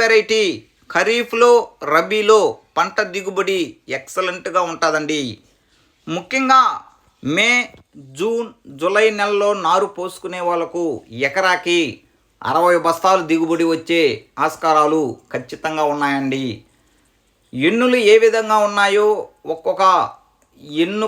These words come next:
క్వాలిటీ ఏ విధంగా ఉందో కామెంట్లో చెప్పండి ఫ్రెండ్స్. అయితే ఈ వరి వెరైటీ నెంబర్ వచ్చి కేఎన్ఎం డెబ్బై ఏడు పదిహేను అండి. ఇది ఏ సెగ్మెంట్ కింద మిల్లర్స్ కొంటారు, దీని యొక్క పెర్ఫార్మెన్స్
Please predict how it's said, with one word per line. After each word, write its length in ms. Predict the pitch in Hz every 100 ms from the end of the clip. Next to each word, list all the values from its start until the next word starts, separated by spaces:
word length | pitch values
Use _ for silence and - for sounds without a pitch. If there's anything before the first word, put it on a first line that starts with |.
| 214
క్వాలిటీ 400 | 170 190 202 202 190 185
ఏ 40 | 185
విధంగా 340 | 170 180 175 175
ఉందో 200 | 170 180 175 -
కామెంట్లో 420 | 143 165 - 165 160
చెప్పండి 340 | 151 135 151 143 139
ఫ్రెండ్స్. 360 | 143 117 92 - -
అయితే 220 | 127 160 151 113 - _ _ _ _ 127
ఈ 40 | 160 139
వరి 160 | 156 185
వెరైటీ 420 | 185 180 175 175 175 131 - - 123
నెంబర్ 300 | 147 160 160 151
వచ్చి 280 | - 156 147 113 - -
కేఎన్ఎం 520 | 165 175 170 170 170 120 - - 113
డెబ్బై 300 | 135 135 156 160 165
ఏడు 200 | 160 160 165 160 - -
పదిహేను 420 | 120 139 143 139
అండి. 260 | 135 131 131 110 - _ _ _ _ _ _ - 156
ఇది 180 | 190 170 113 - _ 117
ఏ 100 | 185 202
సెగ్మెంట్ 400 | 196 170 202 202 214
కింద 180 | 196 190 196 180 - - _ 123
మిల్లర్స్ 440 | 143 170 180 175 -
కొంటారు, 520 | 160 147 165 160 165 175 170 127 135
దీని 200 | 160 165
యొక్క 180 | 160 175 170 120 - 143
పెర్ఫార్మెన్స్ 640 | 143 147 175 175 160 117